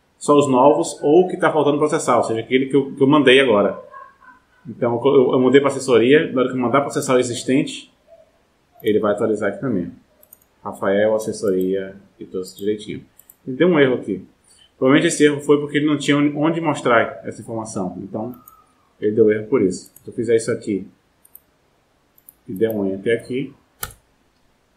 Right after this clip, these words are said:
olha, vamos, já mostrou, tá? E aqui ele funcionar,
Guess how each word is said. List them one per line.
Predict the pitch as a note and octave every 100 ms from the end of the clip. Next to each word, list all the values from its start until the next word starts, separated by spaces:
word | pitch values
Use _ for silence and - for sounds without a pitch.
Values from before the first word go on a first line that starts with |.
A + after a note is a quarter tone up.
| _ _
olha, | G2+ F2+
vamos, | F2+ A2
já | A2+ G2+
mostrou, | - - F2+ - - _ _
tá? | - B2+ - -
E | G#2
aqui | G2 A2
ele | A#2
funcionar, | A#2 A2+ G2 G2 A2+